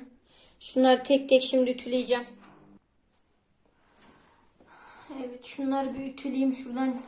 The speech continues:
kaldırayım da. Arkadaşlar bu gömleğimi ben bim'den almıştım. bim'den alanlar oldu mu bilmiyorum ama ben gerçekten malını çok beğendim.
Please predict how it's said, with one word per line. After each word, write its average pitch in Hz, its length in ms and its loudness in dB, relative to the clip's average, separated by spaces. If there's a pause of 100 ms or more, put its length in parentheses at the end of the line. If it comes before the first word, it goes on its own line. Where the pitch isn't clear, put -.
kaldırayım 254 560 -2
da. - 100 -6 (680)
Arkadaşlar 311 600 0
bu 285 120 0
gömleğimi 339 540 2
ben 311 220 6
bim'den 302 360 8
almıştım. 277 640 4 (540)
bim'den 302 440 6
alanlar 311 520 6
oldu 320 300 2
mu 320 160 2
bilmiyorum 311 680 4
ama 302 280 2
ben 311 300 2
gerçekten 311 760 0
malını 294 500 4
çok - 340 0
beğendim. 226 520 -2